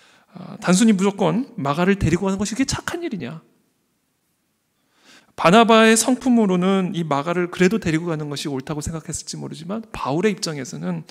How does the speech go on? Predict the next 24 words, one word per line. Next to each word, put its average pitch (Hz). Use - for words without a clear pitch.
그것은 151
지혜로운 147
일이 -
아니다. -
하나님의 165
나라의 143
복음을 135
위해, 165
교회의 160
사명을 170
위해서 127
그것은 151
지혜로운 147
일이 147
아니다라고 165
판단하여 170
포기하지 233
않고 175
끝까지 -
다투었던 -
것으로 151
저는 139
짐작을 147
합니다. -